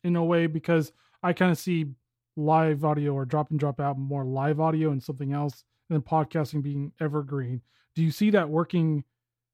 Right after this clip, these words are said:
with podcasting or podcasters using both? Or are we gonna see different types of people, the ones that do Clubhouse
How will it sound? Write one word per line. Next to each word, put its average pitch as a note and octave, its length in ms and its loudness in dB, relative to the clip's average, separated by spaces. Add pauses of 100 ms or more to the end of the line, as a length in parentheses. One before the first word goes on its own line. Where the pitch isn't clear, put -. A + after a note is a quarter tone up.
(180)
with D#3+ 420 2
podcasting E3+ 560 0
or D3 60 0
podcasters D#3 840 0 (120)
using D3+ 320 -2
both? A3+ 520 0 (340)
Or E3+ 140 2
are E3 260 0
we E3+ 140 2
gonna E3+ 180 4
see E3+ 160 2
different D#3 460 -2
types D3+ 280 -4
of C3+ 140 -6
people, C#3 480 -4 (220)
the E3 80 0
ones D#3 180 2
that D#3 120 0
do D3 260 2
Clubhouse D3 580 0